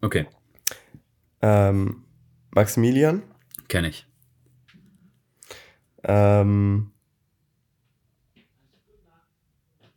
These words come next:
Speaker 2: ja gut, <laughs> der hört schon auf.
Speaker 1: <laughs>
Speaker 2: Der hört schon auf. Nee, ähm, Sarah.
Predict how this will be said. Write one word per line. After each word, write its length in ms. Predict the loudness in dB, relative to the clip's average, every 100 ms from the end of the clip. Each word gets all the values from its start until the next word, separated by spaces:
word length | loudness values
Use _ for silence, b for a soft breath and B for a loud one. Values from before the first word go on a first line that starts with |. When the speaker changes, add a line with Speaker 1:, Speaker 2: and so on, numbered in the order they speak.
| _ -10
Speaker 2:
ja 80 | -4
gut, 240 | 4 4 6
<laughs> 460 | 6 4 2 4
der 200 | 4 6
hört 140 | 2 2
schon 140 | 4
auf. 140 | 6
Speaker 1:
<laughs> 880 | 8 8 8 8 6 8 6 6 0
Speaker 2:
Der 80 | 2
hört 140 | 0 0
schon 120 | 0
auf. 140 | 0 -2 B B -20 -18 -6
Nee, 240 | 2 4 2 -6 _ 0
ähm, 720 | 4 6 4 2 -2 -4 -6 _ _ _ _ _ _ _ _ _ _ _ _ _ _ _ _ _ _
Sarah. 600 | -2 2 4 2 0 -4